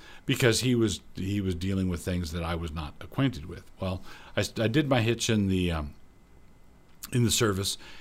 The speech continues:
and then decided that I was gonna major in philosophy. And the re-, reason I did that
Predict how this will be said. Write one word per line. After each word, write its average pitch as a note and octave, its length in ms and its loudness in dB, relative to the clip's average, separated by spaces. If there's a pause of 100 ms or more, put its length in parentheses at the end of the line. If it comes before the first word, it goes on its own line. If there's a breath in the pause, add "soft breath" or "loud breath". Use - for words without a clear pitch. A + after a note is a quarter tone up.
(140)
and G#2 200 2
then C3 320 4 (320 loud breath)
decided G2 520 2
that F#2 140 2
I F#2 100 2
was F2 140 0
gonna F2+ 240 -2
major E2+ 400 0
in E2 100 -6
philosophy. A#2 600 -2
And E2+ 100 -8
the E2 80 -4
re-, F3 320 2
reason B2+ 360 2
I G#2+ 80 2
did F#2 240 -2
that E2 260 -6